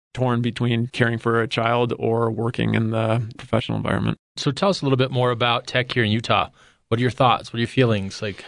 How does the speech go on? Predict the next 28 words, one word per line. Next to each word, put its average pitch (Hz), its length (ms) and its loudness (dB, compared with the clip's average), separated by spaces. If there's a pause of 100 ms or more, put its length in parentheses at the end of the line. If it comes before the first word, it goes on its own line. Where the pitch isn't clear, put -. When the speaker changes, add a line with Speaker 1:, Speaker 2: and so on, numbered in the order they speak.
(100)
Speaker 2:
what 117 100 -4
do 123 60 2
you 120 60 4
like 120 160 2
about 110 280 0
Utah 107 280 0
or 104 100 0
what 113 100 -2
do 117 60 0
you 117 60 0
don't 113 220 6
like 113 160 2
about 104 280 0
Utah? 98 340 2 (240)
Speaker 1:
I 131 180 2
love 120 280 0
Utah. 120 460 0 (180)
Coming 131 240 2
from 123 160 -2
California, 117 840 0 (200)
the 120 100 0
reason 120 260 0
I 117 60 2
haven't 120 260 2
<laughs> - 140 -6
gone, 165 100 0
there's 135 200 0
a, 127 140 -2